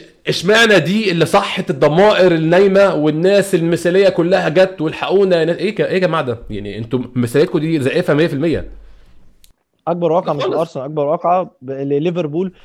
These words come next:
Speaker 2: لان انت بتتكلم الموضوع كان واضح وصريح، حتى مش بس نادي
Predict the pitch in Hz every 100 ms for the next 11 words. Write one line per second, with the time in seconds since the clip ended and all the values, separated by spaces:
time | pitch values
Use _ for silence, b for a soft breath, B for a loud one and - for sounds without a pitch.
0 | b - 135 160 185 156 147 - 175 185
1 | 165 147 143 170 160 143 151 165 151 143
2 | 139 165 - 165 - 143 135 165 143 123
3 | 165 - 139 151 160 151